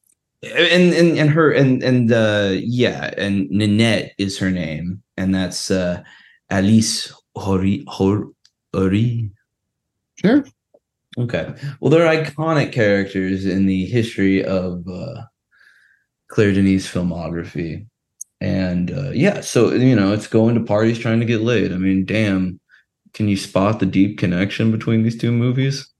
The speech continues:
Speaker 2: <laughs> But I do think there's, as always with Claire, if you're a Claire fan, you know the thing that started her and continues to, she loves anything about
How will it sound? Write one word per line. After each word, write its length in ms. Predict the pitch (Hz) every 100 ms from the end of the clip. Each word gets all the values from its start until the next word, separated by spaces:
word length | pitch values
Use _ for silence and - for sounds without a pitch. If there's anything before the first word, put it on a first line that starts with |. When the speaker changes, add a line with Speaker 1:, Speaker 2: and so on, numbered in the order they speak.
| _ _ -
Speaker 2:
<laughs> 100 | 262 - - - - - 196 - - - - - 139
But 480 | 117 190 160 - - _ _ _ _ _ -
I 100 | 135
do 200 | 139 151
think 340 | 151 127 117
there's, 640 | 120 117 110 110 - - _ _ _ _ _ _ _ _
as 180 | - 127
always 340 | 135 139 139 120
with 200 | 127 -
Claire, 520 | 127 113 110 113 110 _ 185 185 110 -
if 160 | 113
you're 140 | 123 127
a 40 |
Claire 320 | - 151 151
fan, 540 | 156 139 127 123 127 135
you 100 | -
know 180 | 120 120
the 80 | 117
thing 360 | 110 127 123
that 200 | 120 117 - _ -
started 500 | - - 123 123 117
her 200 | 131 120
and 140 | 117
continues 540 | 117 113 127 120 113 110
to, 220 | 107 107
she 180 | 110 110
loves 720 | 117 117 117 113 120 - - _ _ _ _ -
anything 480 | 139 139 - 147
about 560 | 139 104 117 113 117 -